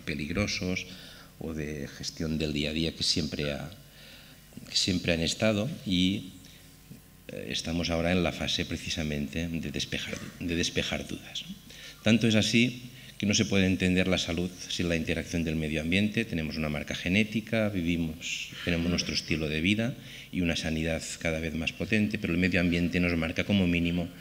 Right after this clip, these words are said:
como veis, en un veinticinco por ciento. En los antiguos, eh, cuando se controla el medio ambiente, se controla el hambre y la expectativa de vida pasa de los treinta, cuarenta años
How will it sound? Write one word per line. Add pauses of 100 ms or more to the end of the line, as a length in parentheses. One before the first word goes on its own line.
(280)
como
veis,
en
un
veinticinco
por
ciento. (400)
En
los
antiguos,
eh, (440)
cuando
se
controla
el
medio
ambiente,
se
controla
el
hambre (440)
y
la
expectativa
de
vida
pasa
de
los (320)
treinta,
cuarenta
años